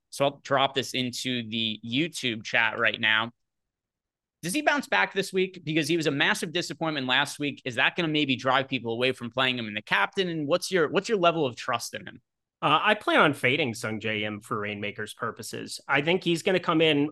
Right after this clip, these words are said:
Speaker 2: over-owned for what he should be. And we see this happen a lot where there's a couple of clear-cut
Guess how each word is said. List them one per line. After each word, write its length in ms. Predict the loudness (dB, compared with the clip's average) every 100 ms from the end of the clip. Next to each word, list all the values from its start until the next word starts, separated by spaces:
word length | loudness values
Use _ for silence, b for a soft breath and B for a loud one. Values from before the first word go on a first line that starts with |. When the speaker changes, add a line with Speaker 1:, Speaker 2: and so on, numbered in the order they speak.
| 2
Speaker 2:
over-owned 640 | 0 4 6 6 4 0
for 100 | 0
what 120 | 0 0
he 80 |
should 260 | 0 -2 0
be. 220 | 2 4
And 160 | 2 0 B B
we 80 | 0
see 180 | 4 4
this 160 | 2 4
happen 280 | 4 4
a 60 | 2
lot 420 | 2 0 0 0 -2
where 580 | 6 8 10 8 4 -12 _ _
there's 480 | 6 8 8 4 -8 _ -8
a 60 | -2
couple 280 | 2 4 4
of 120 | 2
clear-cut 560 | -2 2 2 2 0